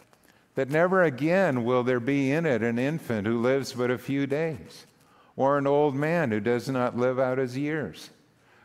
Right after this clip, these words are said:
The one who dies at a hundred will be thought a mere child. The one who fails to reach a hundred will be considered accursed. They will build houses and dwell in them. They will plant vineyards and eat their fruit.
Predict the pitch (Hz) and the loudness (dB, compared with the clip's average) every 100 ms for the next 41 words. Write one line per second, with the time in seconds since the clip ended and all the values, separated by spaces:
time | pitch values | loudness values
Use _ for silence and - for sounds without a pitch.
0 | - 113 139 175 175 170 151 120 151 180 | -6 -2 2 2 2 0 0 0 0 2
1 | 190 135 139 123 117 147 180 165 117 131 | 0 -2 -2 -2 -2 -2 -2 0 0 0
2 | 135 131 147 139 147 139 139 139 143 151 | -2 -2 -2 -2 0 0 0 -2 -2 -2
3 | 156 - 170 175 101 - - _ _ _ | -4 -6 -4 -2 -4 -8 -18 _ _ _
4 | - 139 151 156 147 - 165 170 175 160 | -6 -2 0 0 -2 -2 0 2 2 0
5 | - 151 151 196 196 151 110 113 117 139 | -4 -2 0 -2 -2 -2 0 0 -2 -2
6 | 127 135 143 135 135 117 156 143 147 135 | -4 -2 -4 -6 -8 -6 -4 -2 -2 -4
7 | 139 170 160 - - - _ _ _ _ | -4 -6 -6 -12 -20 -20 _ _ _ _
8 | _ _ - 143 139 117 127 147 160 139 | _ _ -2 0 2 2 2 2 2 -2
9 | 117 127 147 135 165 156 139 107 90 110 | -4 -2 -2 -2 -4 -4 -4 -4 -2 0
10 | 120 143 151 139 143 156 151 104 98 95 | 0 0 -2 -2 -2 -2 -2 -2 -2 -4
11 | - 113 101 92 127 147 147 147 147 143 | -4 -4 -4 -4 -4 -2 0 0 -2 -4
12 | 104 104 131 127 127 117 - 123 143 165 | -4 -2 -4 -4 -4 -6 -6 -4 -4 -6